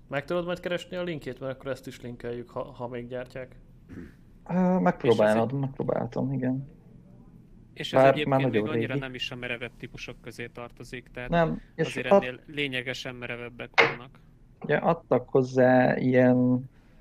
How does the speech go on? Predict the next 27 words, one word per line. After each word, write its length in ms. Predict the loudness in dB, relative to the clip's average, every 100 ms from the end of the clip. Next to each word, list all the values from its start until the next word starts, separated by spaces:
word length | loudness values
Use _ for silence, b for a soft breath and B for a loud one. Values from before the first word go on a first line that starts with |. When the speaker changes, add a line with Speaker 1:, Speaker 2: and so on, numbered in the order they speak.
| 0
Speaker 2:
körbe 340 | 4 6 6
van 220 | 8 8
rakva 420 | 8 6 4 4 6
ilyen 300 | 6 2 0
kis, 360 | -4 -6 0
Speaker 1:
Hosen 200 | 6 8
Speaker 2:
ö, 120 | 10 8
Speaker 1:
Troger 460 | 6 4 -4 -12
tartója. 560 | -12 -14 -12 -12 -10 -8
Speaker 2:
nem 180 | 0 0
tudom, 180 | 4 6
minek 240 | 6 4 2
hívják 440 | -2 4 4 4
őket, 300 | 0 2 -2
klippeknek, 720 | 2 0 4 4 4 4 2
vagy 160 | 2 2
minek, 360 | 2 2 0 -6 -10
Speaker 1:
D-klip. 340 | -10 -10 0
Speaker 2:
ami, 680 | 4 6 6 6 6 4 0 -8 -20 _ -20 -12
Speaker 1:
Vagy 120 | -6
D-link. 180 | -2 0
Speaker 2:
igen, 240 | 4 4
amivel, 1000 | 4 4 4 4 4 4 6 8 8 4 -2 -18
ö, 540 | 0 4 8 8 8 6 2 -8 -12 0
ilyen 280 | 4 4
pántot, 580 | 6 6 6 8 4 4
ilyen, 440 | 2 4 4 2